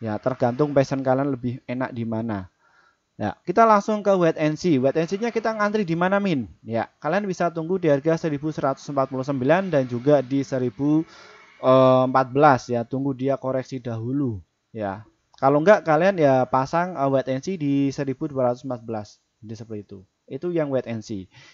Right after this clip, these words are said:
Yang trik yang kedua itu adalah metode nyicil. Ya, nyicilnya bagaimana? Ya, nyicilnya kalian bisa, eh, satu lot nggak masalah, tunggu saja di area seribu tiga ratus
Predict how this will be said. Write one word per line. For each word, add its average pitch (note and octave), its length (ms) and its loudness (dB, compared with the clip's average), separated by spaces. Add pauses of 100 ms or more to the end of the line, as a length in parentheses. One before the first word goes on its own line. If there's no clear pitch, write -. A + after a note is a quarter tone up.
(140)
Yang G#3 320 2
trik A3 160 -4
yang E3+ 160 -2
kedua C#3 800 0
itu D3+ 320 -8
adalah C#3 400 -4
metode C#3 320 -8
nyicil. G#2 560 -10 (320)
Ya, F#2+ 240 -10 (160)
nyicilnya F#3 320 -8
bagaimana? G3 560 -2 (160)
Ya, C3+ 240 -6
nyicilnya D#3 640 -4
kalian D#3+ 400 -4
bisa, B2+ 560 -4
eh, A#2+ 240 2
satu A#2+ 320 -2
lot D3 240 -2
nggak A#2 80 -4
masalah, A#2 480 -4
tunggu A#2+ 320 -10
saja A#2 480 -4
di B2+ 240 -8
area A2 320 -4
seribu A#2+ 480 -6
tiga A2+ 240 -4
ratus A2+ 480 -6